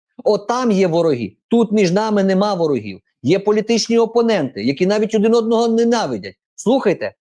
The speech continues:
будь-яка боротьба за владу — це є безпощадна, сама, сама найжорстокіша боротьба. Це правда. Але ж сьогодні не про вибори. Ви потім будете розповідати, хто за кого голосував і хто несе більше відповідальності.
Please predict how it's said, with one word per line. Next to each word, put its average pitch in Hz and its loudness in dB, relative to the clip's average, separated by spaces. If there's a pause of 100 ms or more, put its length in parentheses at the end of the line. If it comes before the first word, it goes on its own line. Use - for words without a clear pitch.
(100)
будь-яка 208 2
боротьба 170 0
за 143 -2
владу — 170 -4 (180)
це 220 0
є 214 -2 (160)
безпощадна, 165 -2
сама, 202 -4
сама 208 -2
найжорстокіша 185 -2
боротьба. 156 -2
Це 233 -2
правда. 220 -4 (400)
Але 262 0
ж - -6
сьогодні 247 2
не 247 2
про 233 0
вибори. 202 -2 (300)
Ви 240 2
потім 262 0
будете 220 2
розповідати, 202 0
хто 214 0
за 196 0
кого 196 0
голосував 190 0
і 175 -2
хто 202 -2
несе 185 -2
більше 180 -4
відповідальності. 151 -4